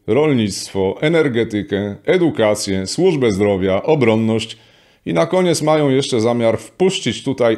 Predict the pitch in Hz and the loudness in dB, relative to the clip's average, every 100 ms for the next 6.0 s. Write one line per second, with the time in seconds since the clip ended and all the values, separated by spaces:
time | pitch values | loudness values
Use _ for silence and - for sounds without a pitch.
0 | 113 117 120 113 110 113 104 101 101 90 | 2 2 2 2 -2 -2 -2 0 0 -2
1 | - - - _ _ _ _ _ _ - | -6 -16 -20 _ _ _ _ _ _ -20
2 | _ _ _ _ - 101 117 143 143 127 | _ _ _ _ -6 0 2 2 2 0
3 | 131 147 139 120 143 101 113 120 113 117 | 0 0 0 0 -2 -2 -2 0 0 0
4 | 92 107 107 117 123 110 110 117 113 104 | 2 2 2 2 0 0 0 0 0 0
5 | 101 117 123 104 101 123 143 98 67 | 0 0 0 0 2 2 2 0 -6